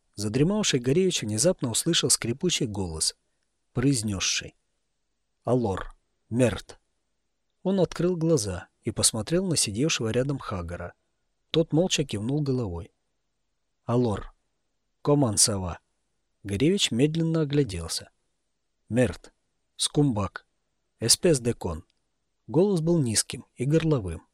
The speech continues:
а речь медленной, будто у пьяницы в баре. «Фунхеле, аустед». Горевич включил камеру.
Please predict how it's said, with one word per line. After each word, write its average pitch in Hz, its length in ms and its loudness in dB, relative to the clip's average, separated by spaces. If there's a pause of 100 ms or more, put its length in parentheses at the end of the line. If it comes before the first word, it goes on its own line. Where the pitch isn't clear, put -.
(180)
а 110 100 0
речь 175 260 2
медленной, 98 600 -4
будто 135 320 2
у 113 60 -2
пьяницы 147 480 0
в 113 100 -6
баре. 92 340 -6 (800)
«Фунхеле, 131 760 2 (240)
аустед». 147 720 0 (680)
Горевич 117 460 2
включил 127 460 -2
камеру. 95 500 -8